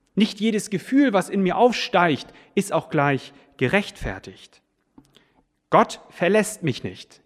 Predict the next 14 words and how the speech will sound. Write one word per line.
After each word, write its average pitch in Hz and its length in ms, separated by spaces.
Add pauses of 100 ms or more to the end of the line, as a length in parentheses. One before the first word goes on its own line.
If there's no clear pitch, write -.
egal 185 480 (280)
was - 160
ich 139 100
für 160 120
Gefühle 170 680 (200)
habe." 120 480 (960)
Der 113 80
Psalmist 160 580 (360)
hinterfragt 185 840
also 143 480 (320)
seine 143 380
Gedanken. 127 540 (3500)
So - 160
dann 190 360